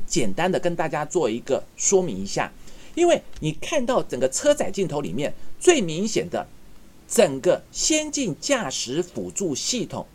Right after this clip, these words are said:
，A D A S，有没有？先进驾驶辅助系统呢？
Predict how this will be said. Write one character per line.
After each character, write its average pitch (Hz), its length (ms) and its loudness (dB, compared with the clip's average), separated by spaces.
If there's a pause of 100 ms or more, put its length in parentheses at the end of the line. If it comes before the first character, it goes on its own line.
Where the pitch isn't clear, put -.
(180)
，A 202 180 2
D 202 220 -4
A 160 320 2
S， - 260 -8 (160)
有 - 100 -4
没 165 60 2
有？ 170 100 0 (220)
先 277 340 2
进 247 240 -4
驾 220 240 -2
驶 156 240 -4
辅 113 240 -4
助 165 160 0
系 190 200 -4
统 95 200 -4
呢？ 113 160 0